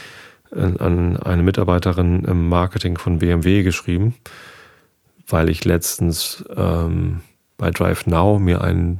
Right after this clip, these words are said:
B M W i drei ausgeliehen hab für eine kurze Fahrt. Das hat auch großen Spaß gemacht. Vielleicht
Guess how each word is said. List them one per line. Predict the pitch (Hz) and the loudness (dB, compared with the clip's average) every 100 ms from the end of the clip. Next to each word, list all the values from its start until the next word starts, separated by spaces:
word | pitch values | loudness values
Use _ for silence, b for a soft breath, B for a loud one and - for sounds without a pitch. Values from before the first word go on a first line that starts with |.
| - | -4
B | 92 | -2
M | 85 | 2
W | 92 90 | 2 0
i | - 90 | 0 0
drei | 92 90 107 123 - | -2 0 2 2 0
ausgeliehen | 107 107 - 98 104 107 | 0 0 0 0 2 2
hab | 104 - B B B B | 0 -4 B B B B
für | - 101 | -4 -2
eine | 95 | 0
kurze | 104 98 101 | 0 -2 -4
Fahrt. | - 98 | -2 0
Das | 98 | 0
hat | 101 | 0
auch | 104 - - | 0 -4 -10
großen | - 104 101 | -4 -2 0
Spaß | - 101 - | 0 -2 0
gemacht. | 98 95 - B B B B B B B B | 2 2 -2 B B B B B B B B
Vielleicht | - 85 85 | -2 2 2